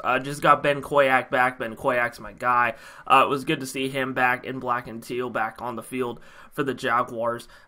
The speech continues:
Um, James O'Shaughnessy as well is a proven run blocker. And this Blake Bell kid, man, he has proved to be, um, a solid pickup.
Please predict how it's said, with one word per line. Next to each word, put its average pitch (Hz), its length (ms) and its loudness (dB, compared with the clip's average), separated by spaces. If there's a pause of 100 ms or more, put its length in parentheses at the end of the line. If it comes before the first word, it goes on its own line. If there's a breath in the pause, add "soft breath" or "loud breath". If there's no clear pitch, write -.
(120)
Um, 127 320 2
James 160 280 0
O'Shaughnessy 135 560 0
as 127 140 -2
well 123 300 2
is 123 100 -4
a 120 80 -6
proven 131 400 -6
run 123 220 -2
blocker. 120 340 -2
And 127 100 -4
this 202 140 -2
Blake 156 380 -4
Bell 131 240 0
kid, 120 280 -8
man, 113 260 -8
he 147 180 -4
has 170 180 -2
proved 147 400 -4
to 143 80 -2
be, 123 440 -6 (920 soft breath)
um, 135 380 2
a 135 120 -2
solid 143 500 0
pickup. 135 540 -4